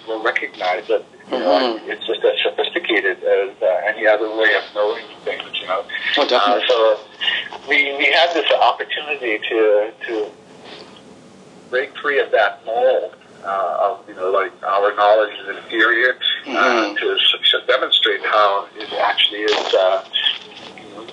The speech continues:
Speaker 1: the, the basis of, uh, observation and experience, uh,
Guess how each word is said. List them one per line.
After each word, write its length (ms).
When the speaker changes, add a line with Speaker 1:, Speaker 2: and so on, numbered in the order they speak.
Speaker 1:
the, 100
the 60
basis 460
of, 280
uh, 600
observation 840
and 80
experience, 840
uh, 180